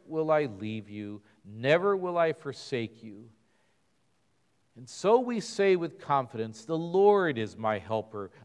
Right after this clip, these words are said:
I will not be afraid. What can mere mortals do to me?"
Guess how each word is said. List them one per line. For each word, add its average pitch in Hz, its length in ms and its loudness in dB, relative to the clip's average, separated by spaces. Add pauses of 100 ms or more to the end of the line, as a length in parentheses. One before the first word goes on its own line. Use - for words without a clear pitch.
(100)
I 170 300 8
will 110 220 -4
not 120 340 -2
be 110 140 -6
afraid. 107 600 -8 (1000)
What 240 240 2
can 185 200 -4
mere 196 280 4
mortals 196 540 0
do 190 320 -4
to 185 160 -12
me?" 175 360 -14